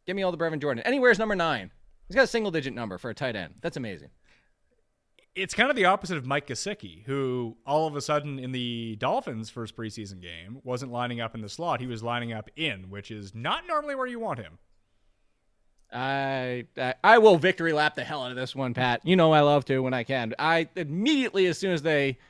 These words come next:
Speaker 1: made the trade for Tyreek Hill, I said, "Done. Mike Gesicki is out." The highest, one of the highest volume opportunities, and still was only okay with it. And it was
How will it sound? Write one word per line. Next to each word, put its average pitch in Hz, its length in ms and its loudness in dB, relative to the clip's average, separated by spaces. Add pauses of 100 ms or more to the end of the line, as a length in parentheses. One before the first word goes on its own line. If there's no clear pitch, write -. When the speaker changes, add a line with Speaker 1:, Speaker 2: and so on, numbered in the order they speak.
(100)
Speaker 1:
made 160 180 0
the 139 60 -6
trade 151 220 -2
for 135 80 -8
Tyreek 139 300 -2
Hill, 139 180 0
I 131 80 0
said, 127 400 -6
"Done. 202 360 6 (420)
Mike 170 160 -2
Gesicki 165 380 -2
is 135 180 -2 (180)
out." - 360 -6 (340)
The 156 280 2
highest, 208 460 4
one 185 160 0
of 220 60 4
the 165 60 6
highest 185 360 2
volume 170 380 2
opportunities, 160 640 -2
and 143 100 -6
still 185 260 0
was 151 260 -2
only 156 280 -2
okay 151 380 0
with 131 200 -4
it. 135 180 0 (420)
And 151 120 0
it 156 60 0
was 147 180 0